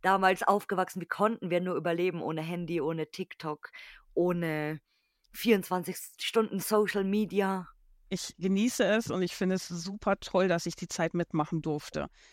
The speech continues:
Speaker 2: Die
Speaker 1: Ja.
Speaker 2: Zeit, wo es noch Festnetz gab und Telefon an einer Schnur, wo
Speaker 1: Ja,
Speaker 2: man sich
Speaker 1: ja.
Speaker 2: verabredet hat, die handy, äh, freie Zeit. Ich, ich, ich bin dankbar dafür, dass ich das in der Zeit groß geworden bin, das er-,
Speaker 1: Mhm.
Speaker 2: miterlebt habe.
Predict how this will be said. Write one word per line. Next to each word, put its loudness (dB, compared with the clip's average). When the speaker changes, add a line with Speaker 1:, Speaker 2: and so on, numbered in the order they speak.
Speaker 2:
Die 6
Speaker 1:
Ja. 8
Speaker 2:
Zeit, 6
wo -2
es -2
noch 0
Festnetz 0
gab 2
und -6
Telefon 0
an 0
einer 0
Schnur, 4
wo 12
Speaker 1:
Ja, 12
Speaker 2:
man 8
sich 0
Speaker 1:
ja. 2
Speaker 2:
verabredet 2
hat, 2
die 0
handy, 4
äh, -6
freie 0
Zeit. 0
Ich, -8
ich, -12
ich -10
bin 4
dankbar 4
dafür, 2
dass 2
ich -4
das -2
in 0
der 6
Zeit -2
groß -6
geworden 0
bin, 0
das -2
er-, 4
Speaker 1:
Mhm. -
Speaker 2:
miterlebt 0
habe. -2